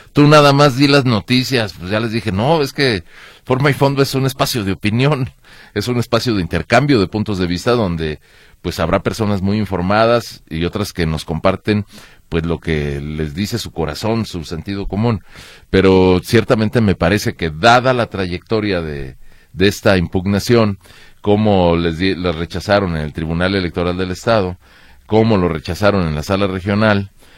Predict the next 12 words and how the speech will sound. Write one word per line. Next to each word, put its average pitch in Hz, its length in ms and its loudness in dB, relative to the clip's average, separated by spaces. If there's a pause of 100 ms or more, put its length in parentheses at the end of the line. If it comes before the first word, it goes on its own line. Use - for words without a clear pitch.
(160)
cómo 104 640 4
han 98 160 2
desechado 95 580 0
algunos 92 360 -2
argumentos 95 800 0
que 80 120 -10
involucraban, 82 720 -4
por 82 180 -4
ejemplo, 90 560 -2 (400)
eh, 82 100 -2
la 85 160 2
participación 85 920 -2